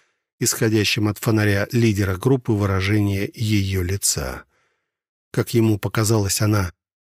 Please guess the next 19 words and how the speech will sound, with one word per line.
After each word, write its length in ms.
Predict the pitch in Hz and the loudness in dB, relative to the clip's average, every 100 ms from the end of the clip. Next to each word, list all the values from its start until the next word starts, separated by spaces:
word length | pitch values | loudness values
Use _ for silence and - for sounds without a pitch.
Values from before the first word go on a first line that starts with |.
| - | -4
колебалась 600 | 110 120 139 156 95 85 | 0 2 2 0 -2 -2
с 120 | - | -2
ответом, 640 | 107 - 117 87 98 98 113 | -2 0 0 0 -2 0 2
но, 320 | 131 139 135 | 4 2 0
чуть 320 | - 160 - | 0 0 0
помедлив, 640 | 147 139 143 135 135 - - | 2 2 2 2 -2 -4 -10
все 280 | - 135 | -2 2
же 100 | 113 | 2
сказала: 720 | 113 - 127 104 95 73 69 - _ _ _ _ _ _ _ _ _ _ _ | 0 0 0 2 0 -2 -6 -10 _ _ _ _ _ _ _ _ _ _ _
«Ты 440 | - 139 135 127 - _ _ - | 0 4 4 2 -4 _ _ -2
последний, 720 | 131 - 143 143 110 110 110 | 0 2 2 4 4 2 0
кто 440 | - - 135 117 | -4 0 2 2
видел 440 | 110 127 117 113 110 | 2 2 2 2 2
Виолу». 580 | 117 107 95 90 95 92 _ _ _ _ _ _ _ _ | 2 2 0 -2 -6 -10 _ _ _ _ _ _ _ _
«Кроличья 560 | - 113 110 104 - 123 | -2 2 4 2 0 0
лапка 600 | 110 110 - - 107 104 - _ | 2 0 -2 -2 -2 -2 -6 _
твоих 420 | - 117 101 123 139 | 0 2 2 0 0
рук 220 | 123 110 | 0 2
дело?» 360 | 104 85 82 | 0 -2 -6